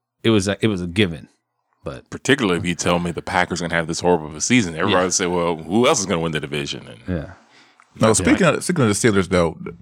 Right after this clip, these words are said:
Speaker 3: the, the thing that gets me with the Steelers, though, is just the, the drama that
Speaker 2: Yeah.
Speaker 3: has taken place throughout the course of the year. Without that drama, I think the Steelers were a playoff team.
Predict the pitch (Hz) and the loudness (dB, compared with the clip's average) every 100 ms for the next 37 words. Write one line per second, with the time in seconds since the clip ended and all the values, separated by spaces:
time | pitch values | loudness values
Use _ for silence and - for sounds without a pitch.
0 | - 117 - 107 104 190 165 113 104 107 | -8 -6 -4 -6 0 2 4 4 4 2
1 | 98 92 - 95 82 90 82 80 98 85 | 0 2 2 2 2 -2 -2 -2 0 0
2 | - - 82 73 57 - _ _ _ _ | -4 -4 -4 -4 -10 -14 _ _ _ _
3 | 98 87 95 90 76 98 - _ _ 73 | -2 2 4 4 0 -8 -14 _ _ -2
4 | - - - 104 82 - 95 82 - 76 | -2 -6 -4 -4 -2 -2 -2 -4 -4 -4
5 | - 85 69 - - 78 - - - 50 | -2 -2 -2 -2 -2 -4 -4 -10 -10 -10
6 | - _ _ _ 101 120 135 131 104 92 | -14 _ _ _ 2 4 4 2 2 2
7 | 95 104 82 73 - _ _ _ _ _ | 4 4 2 -2 -6 _ _ _ _ _
8 | - _ - 90 - 95 80 - 82 80 | -20 _ -4 -4 -2 -4 -4 -8 -8 -10
9 | - - - 98 - - - | -8 -8 -6 -4 -4 -6 -14